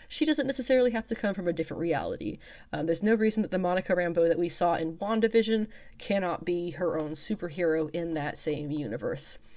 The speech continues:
Also, if I <laughs> see another Photoshop of Tom Cruise as Superior Spider-Man, I am going to take out Tom Taylor myself. There is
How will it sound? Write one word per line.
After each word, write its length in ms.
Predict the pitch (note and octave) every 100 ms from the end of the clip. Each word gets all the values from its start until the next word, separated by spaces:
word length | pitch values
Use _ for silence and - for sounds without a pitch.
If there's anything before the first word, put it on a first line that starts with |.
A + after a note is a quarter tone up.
| - - - -
Also, 400 | A3 - A#3 G#3+
if 200 | G#3+ A#3
I 80 | A#3+
<laughs> 0 |
see 320 | - F3 F#3
another 300 | G#3 F#3+ F#3
Photoshop 560 | - F3 F3+ - F3
of 100 | E3
Tom 300 | - E3+ E3
Cruise 380 | E3+ E3 E3 E3+
as 160 | F3 -
Superior 440 | D3+ - D#3+ E3
Spider-Man, 640 | - - D#3 F3+ G#3 G#3+ A3+ - - - - -
I 140 | F#3
am 160 | A3 A#3+
going 400 | A3 G#3+ G#3 - -
to 140 | - G#3
take 280 | - F3+ F3+
out 180 | F3
Tom 240 | - F3+ E3+
Taylor 420 | - E3 D#3 D3
myself. 720 | D#3 D#3 - - - - - - - - - - - - - -
There 260 | D#3 F#3+ F3+
is 360 | - F3 E3